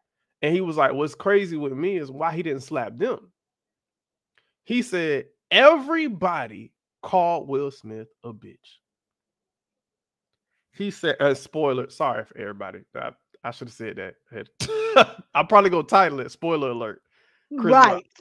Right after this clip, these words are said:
Speaker 1: But, um, everybody, he said,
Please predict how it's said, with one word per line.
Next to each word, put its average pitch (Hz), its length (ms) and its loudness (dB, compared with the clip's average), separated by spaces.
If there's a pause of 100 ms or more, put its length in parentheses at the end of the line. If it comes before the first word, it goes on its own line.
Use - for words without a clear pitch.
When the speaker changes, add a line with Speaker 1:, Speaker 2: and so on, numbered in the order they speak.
(840)
Speaker 1:
But, 180 300 4 (580)
um, 131 600 2 (300)
everybody, 185 1080 0
he 147 120 -12
said, - 180 -20